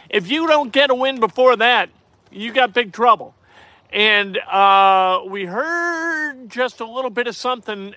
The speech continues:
at the press conference today with Frank Reich that was really, really interesting, and it was authored by Kevin Bowen, who asks, without question, the best questions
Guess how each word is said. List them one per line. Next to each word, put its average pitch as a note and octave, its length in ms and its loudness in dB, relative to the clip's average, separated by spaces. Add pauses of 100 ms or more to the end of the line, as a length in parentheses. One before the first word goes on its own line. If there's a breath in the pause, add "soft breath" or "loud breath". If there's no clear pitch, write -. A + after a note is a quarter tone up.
at G#3 280 -4
the G3+ 100 -8
press G#3+ 300 -6
conference F#3 500 -8
today F#3+ 460 -2 (360 soft breath)
with F3+ 220 -4
Frank G3 320 -2
Reich G#3 400 2 (340 soft breath)
that G3 240 -2
was F3+ 200 -10
really, G#3+ 340 2
really A#3 340 2
interesting, A3 480 -4
and G#3 80 -2
it G#3 40 -4
was F3 160 -8
authored G3 360 0
by G3 160 4
Kevin F#3 360 -4
Bowen, G3+ 320 -2
who E3+ 260 -8
asks, F#3+ 580 -4
without F3 360 -4
question, F3+ 520 -6
the D3 60 -14
best F3+ 300 -4
questions D3 680 -6